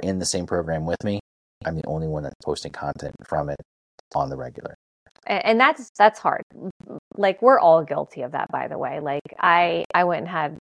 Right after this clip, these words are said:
Speaker 2: you give me a little lesson, and I still haven't posted any videos.
Speaker 1: <laughs> But it's hard.
Speaker 2: But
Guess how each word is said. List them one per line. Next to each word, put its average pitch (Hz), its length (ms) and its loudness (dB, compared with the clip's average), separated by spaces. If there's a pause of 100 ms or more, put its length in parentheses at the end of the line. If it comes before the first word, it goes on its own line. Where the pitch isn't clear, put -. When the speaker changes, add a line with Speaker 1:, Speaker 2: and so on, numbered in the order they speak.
Speaker 2:
you 165 340 -2 (380)
give 160 160 -2
me 165 140 -2
a 156 40 0
little 151 220 0
lesson, 147 540 -2
and 156 140 -4
I 151 80 -2
still 151 340 -2
haven't 156 300 -10
posted 156 480 -8 (360)
any 180 160 -10
videos. 175 420 -8 (560)
Speaker 1:
<laughs> 202 120 6 (360)
But 269 80 0
it's 302 120 4
hard. 262 460 0 (460)
Speaker 2:
But 240 340 6